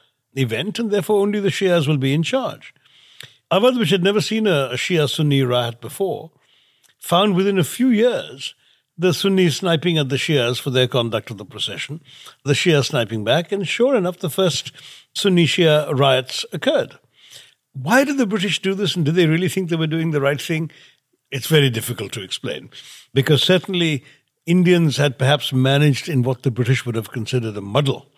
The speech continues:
But in this muddling sort of way, we'd all got along. History is replete, as scholars have demonstrated, with stories of, uh, Muslims repairing Hindu temples that have been damaged in a storm, or Hindus going and worshipping in Muslim, uh, Sufi dargahs.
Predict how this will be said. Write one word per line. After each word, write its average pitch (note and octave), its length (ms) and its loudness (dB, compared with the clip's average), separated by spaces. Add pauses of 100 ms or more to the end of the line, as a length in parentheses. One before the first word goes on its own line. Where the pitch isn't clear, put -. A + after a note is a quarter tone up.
(540)
But B2+ 180 0
in D#3+ 140 4
this C#3+ 180 2
muddling C#3 560 4
sort C3 280 0
of A#2 120 -2
way, C#3 260 2
we'd B2 200 -2
all A#2 140 0
got A#2+ 240 -2
along. C#3+ 680 -4
History C#3+ 500 2
is A2 180 -4
replete, A3 480 -2 (420)
as B2+ 140 -2
scholars B2+ 440 2
have A#2 120 -2
demonstrated, A#2 680 -4 (440)
with C3 180 -2
stories C3+ 540 2
of, B2+ 200 -4
uh, A#2 120 -12
Muslims C3+ 600 2
repairing C3 460 2
Hindu C3+ 380 2
temples C3 460 -2
that B2 100 4
have A#2+ 80 -2
been A#2+ 160 0
damaged A#2+ 560 -2
in C#3+ 180 -4
a G#2 60 -6
storm, D#3 600 2 (380)
or A#2 460 -2
Hindus C#3 480 4
going C3 240 0
and C3 160 -4
worshipping B2 480 -4
in C3 160 -2
Muslim, B2 600 -6
uh, B2 80 -14
Sufi C3 380 -4
dargahs. E3 640 0